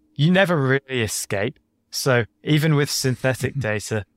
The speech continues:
Speaker 1: you can train a model with synthetic data. It's awesome. It will reduce your costs. It will maybe somewhat reduce the complexity of dealing with large amounts of data, although not really, because you still have to kind of generate all these images,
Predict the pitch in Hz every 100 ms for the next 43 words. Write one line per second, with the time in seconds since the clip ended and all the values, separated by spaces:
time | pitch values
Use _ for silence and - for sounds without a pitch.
0 | _ 127 127 139 - 156 151 127 120 117
1 | 120 110 101 113 110 113 - 120 110 110
2 | 110 113 - 123 113 113 123 135 147 127
3 | 110 117 - 107 - 113 113 - - 113
4 | 127 127 117 _ _ _ _ - 131 139
5 | 123 135 - 143 139 131 127 113 107 110
6 | - 110 110 - 113 - - 110 95 110
7 | 107 107 107 95 95 98 101 107 107 113
8 | 104 104 101 - 131 127 147 156 165 -
9 | 110 107 113 123 127 120 113 107 110 -
10 | 123 117 104 104 101 - 101 95 - _
11 | _ - 104 104 107 110 107 107 101 101
12 | 98 - 107 110 - 123 117 -